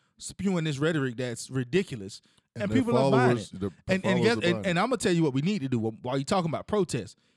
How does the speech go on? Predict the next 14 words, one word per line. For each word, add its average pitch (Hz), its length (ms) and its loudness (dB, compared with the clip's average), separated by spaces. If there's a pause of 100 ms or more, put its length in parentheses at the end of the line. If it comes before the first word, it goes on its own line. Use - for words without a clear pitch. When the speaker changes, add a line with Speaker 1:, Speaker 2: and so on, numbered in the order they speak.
(160)
Speaker 1:
This 226 260 0
is 180 120 2
what 156 160 4
we 139 80 0
need 147 200 -2
to 117 60 -8
do. 101 220 -4 (720)
What's 180 180 0
the 185 60 -12
guy? 175 220 -2
You 165 120 0
just 160 160 -4
kill 240 200 2
me. 214 360 0